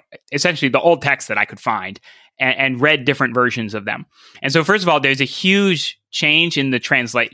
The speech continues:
th-, there's a huge change in, in the perceived mentality, uh, that the reader gets depending on the translation. So a lot of modern translators like to put in sort of stu-,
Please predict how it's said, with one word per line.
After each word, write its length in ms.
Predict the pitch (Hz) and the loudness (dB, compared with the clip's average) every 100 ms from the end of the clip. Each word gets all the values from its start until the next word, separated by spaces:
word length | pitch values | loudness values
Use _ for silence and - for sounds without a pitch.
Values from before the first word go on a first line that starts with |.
| 131 | -10
th-, 180 | 127 | -6
there's 140 | 147 143 | -2 0
a 40 | |
huge 220 | 156 214 | 2 -2
change 300 | - 175 175 | 0 -2 -2
in, 260 | 135 143 139 | -2 -4 -4
in 240 | 139 127 120 _ _ - | -4 -4 -4 _ _ -8
the 80 | |
perceived 540 | 135 139 - 165 165 143 | -4 -2 -2 -2 -2 -2
mentality, 840 | 131 123 - 135 131 143 156 175 - _ _ _ _ _ | -2 -2 0 2 4 4 2 -2 -6 _ _ _ _ _
uh, 340 | 131 131 123 - _ - | 2 4 2 0 _ -4
that 220 | 143 139 | -2 0
the 80 | 135 | 0
reader 280 | 139 147 | 2 2
gets 480 | 120 127 135 - - _ _ _ _ 156 | 0 0 0 -2 -14 _ _ _ _ -10
depending 340 | 143 151 180 170 | -4 0 0 0
on 80 | 151 | 0
the 80 | |
translation. 540 | 135 139 120 113 - 113 | 0 -2 -2 -4 -4 -4
So 120 | 143 | 0
a 40 | |
lot 180 | 143 151 | 4 4
of 120 | 180 | 2
modern 340 | 143 131 139 147 | 2 2 2 0
translators 580 | 139 131 151 165 185 120 | 0 0 0 0 0 0
like 300 | 120 135 131 | 2 2 -2
to 240 | - 175 147 | -6 -2 -2
put 320 | - 156 147 | -2 0 0
in 380 | 123 123 135 143 _ _ _ _ - | 2 0 -2 -8 _ _ _ _ -4
sort 220 | 147 143 | 0 0
of 80 | 120 | 0
stu-, 360 | - - - | -8 -8 -6